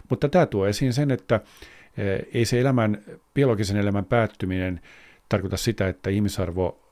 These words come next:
häviää saman tien meidän, niin kuin, tavallaan keskustelusta, vaan myös, myös jo kuolleilla ihmisillä, niin voidaan kysyä, musta hyvä kysymys, että pitäisikö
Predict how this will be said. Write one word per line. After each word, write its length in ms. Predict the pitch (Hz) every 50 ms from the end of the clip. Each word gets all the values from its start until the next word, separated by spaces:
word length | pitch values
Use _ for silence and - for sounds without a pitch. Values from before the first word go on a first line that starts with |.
| _ _ _ _ - _
häviää 600 | - - - 113 101 98 92 90 90 87 87 90
saman 340 | 82 98 104 101 92 92 85
tien 320 | - - - - - - - _ _ - - - - - - _ _ -
meidän, 240 | 98 90 87 90 90 - 107
niin 140 | 104 92
kuin, 140 | 85 - 87
tavallaan 540 | _ 95 92 92 95 104 - 113 104 92 - - - _ _ _
keskustelusta, 760 | - 104 - - - - - - - - - - _ - 98
vaan 180 | - 101 98 98
myös, 360 | 104 113 107 92 - - - - - _ _
myös 260 | 131 110 90 - -
jo 80 | 117 110
kuolleilla 480 | - - 123 107 98 98 95 90 85
ihmisillä, 500 | 87 90 92 92 87 - 92 90 90 87 - - - - - - - - - - - - _
niin 120 | - 104 92
voidaan 280 | 101 104 95 92 92
kysyä, 420 | - - 117 98 104 101 95 92 - - _ _ _
musta 280 | - 104 - - - 120
hyvä 140 | 113 104 92
kysymys, 380 | - 107 95 87 92 92 85
että 160 | - _ -
pitäisikö 380 | - - 87 98 92 - -